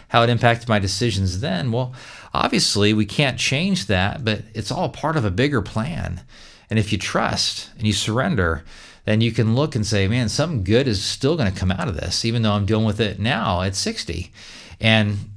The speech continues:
and you're dealing with it. So you do a life timeline. And through that life timeline, you're gonna see that there are incidents that you wish would never have happened, good ones and bad, but it's mainly the bad that we're trying to get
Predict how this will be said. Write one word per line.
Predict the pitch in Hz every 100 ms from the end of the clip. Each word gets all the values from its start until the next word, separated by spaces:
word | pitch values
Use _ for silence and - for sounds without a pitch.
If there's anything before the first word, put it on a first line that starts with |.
| -
and | 123
you're | 131
dealing | 127 240 311 135
with | 87 -
it. | - 107 -
So | 135
you | 120
do | 135
a | 113
life | 107 120 139 -
timeline. | - 110 127 165 185 180 - - - - - 120
And | 110
through | 143
that | 147 110
life | 113 98
timeline, | 117 120 156 196 208 - -
you're | 101
gonna | 110 107
see | - 110 113 127 123 - - -
that | - 95 95 98
there | 104 95
are |
incidents | 95 101 117 120 131 127 -
that | 95 92 92 98
you | 95 95
wish | 98 107
would | 98
never | 98 98
have | 95
happened, | 95 95 120 156 123
good | 139 147
ones | 160 165
and | 170 156
bad, | 104 107 180 113
but | 98
it's | 92 123
mainly | 143 165
the | 120
bad | 92 95 113 139
that | 110
we're | 95
trying | 101 110 101
to |
get | 98 92